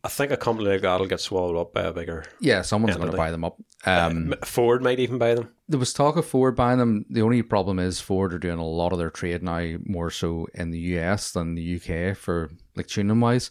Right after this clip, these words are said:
Speaker 1: Yeah.
Speaker 2: And, but people were saying because they're a U K based po-, company, but they could buy them up and bring them across. You know, there's nothing to stop them doing that. That's kinda how A M G did with, or Mercedes did with A M G, brought them in house.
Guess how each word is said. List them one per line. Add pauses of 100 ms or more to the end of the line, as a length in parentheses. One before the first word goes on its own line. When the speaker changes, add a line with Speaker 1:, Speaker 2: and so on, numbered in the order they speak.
Speaker 1:
Yeah. (560)
Speaker 2:
And, (200)
but (480)
people
were
saying
because
they're
a
U
K
based
po-,
company,
but
they
could
buy
them
up
and
bring
them
across.
You
know,
there's
nothing
to
stop
them
doing
that. (400)
That's
kinda
how
A
M
G
did
with,
or
Mercedes
did
with
A
M
G,
brought
them
in
house.